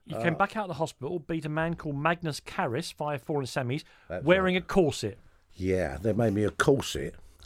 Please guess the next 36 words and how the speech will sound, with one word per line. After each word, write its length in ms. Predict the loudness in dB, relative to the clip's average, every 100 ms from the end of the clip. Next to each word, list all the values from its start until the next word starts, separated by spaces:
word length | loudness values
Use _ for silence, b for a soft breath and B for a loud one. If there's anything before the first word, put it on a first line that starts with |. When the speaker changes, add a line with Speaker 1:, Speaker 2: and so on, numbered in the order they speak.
| -4
Speaker 2:
right? 240 | 0 0 -2 2
No 100 | 2
spender 360 | 4 2 2 2
belts 260 | -6 -8
or 60 | -8
nothing. 180 | -8 -8 B B B B -2
Corset 440 | -2 0 -4 -4 -6
they 80 | -6
made 240 | -4 -4
me, 140 | -4 -4
and 220 | -2 -2 -2
they 100 | -4
tightened 340 | -2 0 0 -2
it 120 | -4
up. 180 | -4 -6 -14 -20 -20 -18 0
So 240 | 2 2 B B B B B B B 0
they, 120 | 2
they 180 | 4 4
didn't 260 | 6 4 8
give 140 | 8
me 220 | 8 6 6
any 440 | 6 8 6 2
drugs 420 | 2 4 4 0
at 180 | -6 -2
all 240 | -4 -4 -12 -14 -16 -16
to 80 | -12
take 220 | -4 -2 -4
the 80 |
pain. 300 | -6 -4 -2
They 100 | 0
said, 260 | 0 0 -2
"You 80 | -2
shouldn't 360 | 4 2 2
play, 220 | -2 -4 0
you 140 | 0
can 280 | 0 -2 -4